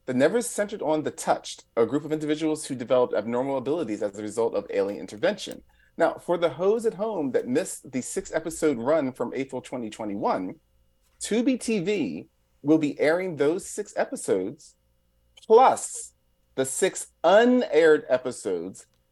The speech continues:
giving ch-, fans a chance to watch the entirety of the first and only season of the series.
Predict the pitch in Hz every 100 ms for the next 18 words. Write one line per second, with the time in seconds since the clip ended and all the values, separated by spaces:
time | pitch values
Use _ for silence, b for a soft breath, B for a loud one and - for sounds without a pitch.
0 | _ 131 135 143 139 - - 147 143 135
1 | 143 147 143 135 131 131 131 120 117 -
2 | 165 196 190 151 113 113 127 156 165 -
3 | - 143 233 240 - - b b - -
4 | 156 147 131 113 - - 101 - -